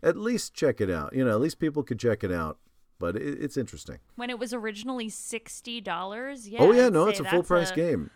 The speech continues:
Speaker 2: that's
Speaker 1: It's a
Speaker 2: a
Speaker 1: full price
Speaker 2: full-on
Speaker 1: game.
Speaker 2: bargain.
Speaker 1: Yep, it's a, it's a, it's definitely a full price game. All right,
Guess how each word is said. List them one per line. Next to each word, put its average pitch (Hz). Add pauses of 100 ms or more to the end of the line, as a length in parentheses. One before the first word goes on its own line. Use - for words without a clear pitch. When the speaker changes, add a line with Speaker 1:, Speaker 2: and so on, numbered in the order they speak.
(160)
Speaker 2:
that's 269
Speaker 1:
It's -
a -
Speaker 2:
a 226
Speaker 1:
full 175
price 269
Speaker 2:
full-on 254
Speaker 1:
game. 240
Speaker 2:
bargain. 214 (340)
Speaker 1:
Yep, 120 (140)
it's 107
a, 78
it's 82
a, 82
it's 87
definitely 104
a 95
full 92
price 78
game. -
All 151
right, 165